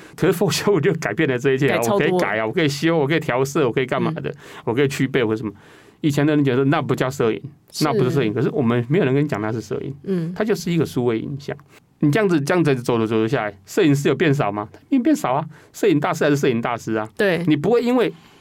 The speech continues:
Speaker 1: Photoshop 的出现就没有摄影师了，就不会有，就没有，没有摄影师来拍的东西。A I也是一样，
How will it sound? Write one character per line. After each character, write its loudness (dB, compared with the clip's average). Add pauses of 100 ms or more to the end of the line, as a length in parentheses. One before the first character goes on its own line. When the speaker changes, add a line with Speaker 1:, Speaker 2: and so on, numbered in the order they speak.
Speaker 1:
Photoshop 2
的 2
出 0
现 0
就 0
没 4
有 2
摄 0
影 0
师 -6
了， 0
就 0
不 0
会 4
有， 2
就 -4
没 2
有， 0
没 0
有 2
摄 0
影 2
师 -2
来 0
拍 -4
的 -2
东 -2
西。 -6 (320)
A 2
I 2
也 2
是 -4
一 -4
样， -8